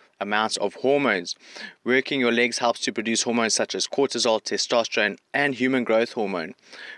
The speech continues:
Cortisol helps your body to respond to stress and increase fat metabolism.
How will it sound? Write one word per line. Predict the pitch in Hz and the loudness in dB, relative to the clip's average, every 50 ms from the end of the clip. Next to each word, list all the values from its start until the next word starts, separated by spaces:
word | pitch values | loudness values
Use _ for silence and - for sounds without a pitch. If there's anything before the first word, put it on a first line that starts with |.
| - - | -6 0
Cortisol | - 175 170 - 165 143 165 147 135 | 2 2 2 2 2 4 4 2 4
helps | 139 139 135 - - | 4 2 2 2 2
your | 139 120 | -2 2
body | - 110 113 117 | 2 2 2 2
to | - - - 107 | -2 -4 -4 -2
respond | 110 - - - 120 120 113 - | 0 0 0 0 0 -2 0 -2
to | 104 | -2
stress | 98 - - - 143 143 - - - | -2 0 2 2 2 2 2 0 -2
and | - 120 107 - | -4 -6 -6 -4
increase | - 135 143 131 - - 147 139 131 - | -4 -4 -4 -2 -2 -2 0 0 0 0
fat | - - - 120 127 - _ | -2 -2 0 0 0 0 _
metabolism. | 117 110 - - 135 131 139 135 117 101 90 95 - | -10 -8 -2 -2 0 0 2 2 2 2 0 -2 -2